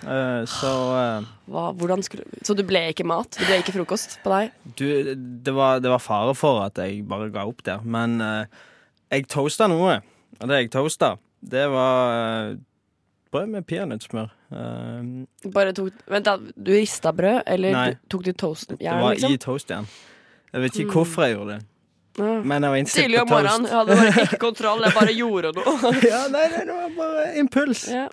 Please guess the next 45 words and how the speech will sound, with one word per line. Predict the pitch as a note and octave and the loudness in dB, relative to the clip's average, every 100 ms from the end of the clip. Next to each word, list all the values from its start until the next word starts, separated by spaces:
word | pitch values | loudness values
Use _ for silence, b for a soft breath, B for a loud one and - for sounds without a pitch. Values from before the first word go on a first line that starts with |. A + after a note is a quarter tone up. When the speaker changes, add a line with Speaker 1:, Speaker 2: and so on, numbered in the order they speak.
| - - - | -12 -18 -8
Speaker 2:
Ja, | G#3+ A#3 | -2 0
men | G3+ | 0
det | E3+ | 0
går | D#3+ E3 | -2 -6
sikkert | E3+ D#3+ | -6 -4
an, | D#3+ A3 | -4 -2
det. | C4 E4 A#4+ | -4 -6 -6
Speaker 1:
Det | B3+ E4+ | 0 4
Speaker 2:
Var | - | 4
det | D3 | 4
Speaker 1:
var, | - | 2
Speaker 2:
godt? | - - - - - C#3 _ _ _ | 0 -10 -16 -18 -20 -20 _ _ _
Speaker 1:
det | - - B1+ | -12 -10 -10
var | G1+ - - - | -12 -14 -14 -16
ikke | - - - F3 B3 D4 | -18 -14 -2 2 2 2
ekstremt | B3+ - D3+ G3 C#4 - | 0 0 2 2 0 -2
godt. | A2+ - - - _ - | -2 -4 -12 -20 _ -6
Speaker 2:
Nei. | C4+ - - | -4 -4 0
Speaker 1:
Eh, | C3 B2+ A#2+ A#2 | 2 4 4 4
det | C#3 | 6
ble | E3+ E3+ | 6 8
mye | D3+ D#3+ | 6 4
brød | C3+ D#3 C#3 | 4 4 6
og | |
lite | B2 B2 B2+ | 4 0 2
pålegg, | B2 D3 A3+ A3+ C3+ | 2 4 2 0 0
Speaker 2:
<laughs> | A#2+ | 0
Ja. | A#2+ A3 G#3+ | 0 2 0
Speaker 1:
eh, | A2 G#2+ G#2 G#2 - | -2 -4 -6 -10 -8
type. | - B2+ | -2 2
Speaker 2:
Ja, | A#3 | 2
for | B3 | 2
det, | B3+ | 2
men | C4 B3 | 2 2
jeg | A#3 B3+ | 2 2
ser | C4 A3+ | 2 2
jo | |
for | G#3 | 0
meg, | G3 F#3+ - | 2 0 0
for | A#3 | 2
jeg, | A#3 B3 | 4 4
men | A#3+ A#3 | 4 2
jeg | |
har | A#3+ | 2
toastet | A#3+ B3+ G3 - F#3 F#3 F#3 | 2 -2 -2 2 4 4 2